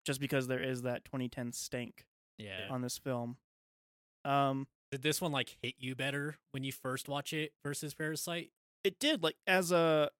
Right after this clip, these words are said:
Speaker 1: as an overall entertaining piece, I think it did. Like, uh, the action scenes I thought were, at the time were really, really cool. And then seeing Chris Evans, uh, going back to kind of not doing Captain America after a little bit of doing that and, like, thinking that was just gonna be his career for a while,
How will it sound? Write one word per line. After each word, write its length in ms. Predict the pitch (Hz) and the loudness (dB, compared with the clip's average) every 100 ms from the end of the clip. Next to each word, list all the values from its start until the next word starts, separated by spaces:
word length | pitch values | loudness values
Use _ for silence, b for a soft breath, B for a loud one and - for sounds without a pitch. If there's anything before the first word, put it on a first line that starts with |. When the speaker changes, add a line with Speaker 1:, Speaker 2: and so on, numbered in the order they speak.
| - | 4
Speaker 1:
as 120 | 175 | 4
an 80 | 180 | 4
overall 360 | 190 190 190 | 4 6 6
entertaining 560 | 156 147 - 135 143 170 | 4 -2 -4 -2 -2 -2
piece, 240 | 196 196 | -4 -4
I 80 | 190 | -2
think 180 | 208 208 | -2 -4
it 100 | 196 | 0
did. 280 | 208 214 214 _ - | 0 0 -2 _ 0
Like, 300 | 139 - - | 0 0 -2
uh, 160 | 147 127 | 2 2
the 140 | 135 | 2
action 280 | 151 156 160 | 2 2 -2
scenes 200 | 165 151 | -2 0
I 40 | 143 | 0
thought 120 | 139 | -2
were, 120 | - | -4
at 80 | 147 | -8
the 60 | |
time 180 | - 226 | -2 0
were 100 | 175 | 0
really, 220 | 139 139 135 | 0 0 2
really 220 | 135 127 | 0 -2
cool. 420 | - 185 143 147 _ _ _ _ _ _ _ _ - | 2 4 4 0 _ _ _ _ _ _ _ _ 4
And 200 | 151 143 | 6 8
then 500 | 143 139 131 131 127 _ _ _ | 8 8 4 2 -2 _ _ _
seeing 280 | - 143 135 | -2 0 2
Chris 220 | 127 135 | 2 0
Evans, 500 | - 131 127 127 - - _ | 0 -2 -2 -4 -6 -12 _
uh, 180 | 147 131 | -6 -4
going 260 | 131 127 | -2 -2
back 180 | 123 123 | -2 -6
to 80 | - | -8
kind 180 | 135 127 | -6 -4
of 80 | 123 | -2
not 240 | 127 - | -4 -4
doing 200 | 160 135 | -6 -6
Captain 300 | 135 135 131 | -6 -6 -6
America 300 | 127 127 127 135 | -6 -4 -4 -6
after 360 | - 135 131 - _ _ | -6 -8 -8 -12 _ _
a 40 | 160 | 2
little 180 | 160 | 4
bit 120 | 151 143 | 4 0
of 120 | 131 | 0
doing 280 | 143 135 131 | 0 2 2
that 160 | 127 | 0
and, 100 | - | -4
like, 200 | 135 - | -8 -8
thinking 260 | - 123 131 | -8 -6 -6
that 80 | 139 | -8
was 100 | 131 | -8
just 160 | 127 | -8
gonna 120 | 139 | -4
be 80 | 127 | -4
his 80 | 123 | -6
career 280 | - 131 123 | -8 -8 -6
for 140 | - | -4
a 60 | 131 | -4
while, 340 | 123 123 127 | -2 -4 -6